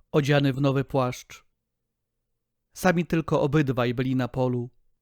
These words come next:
Wtedy Achiasz zdjął nowy płaszcz, który miał na sobie, porozdzierał go na dwanaście części i powiedział Jeroboamowi: „Weź sobie dziesięć części,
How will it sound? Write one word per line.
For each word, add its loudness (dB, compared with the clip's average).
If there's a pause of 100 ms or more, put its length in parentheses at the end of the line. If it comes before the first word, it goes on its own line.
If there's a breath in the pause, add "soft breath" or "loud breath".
(1600)
Wtedy 0
Achiasz -2
zdjął 0
nowy 0
płaszcz, -4 (340)
który 0
miał 2
na 0
sobie, -4 (480)
porozdzierał 2
go 2
na 2
dwanaście -2
części -4 (140)
i -6
powiedział 0
Jeroboamowi: 0 (1300)
„Weź 0
sobie -2
dziesięć -6
części, -4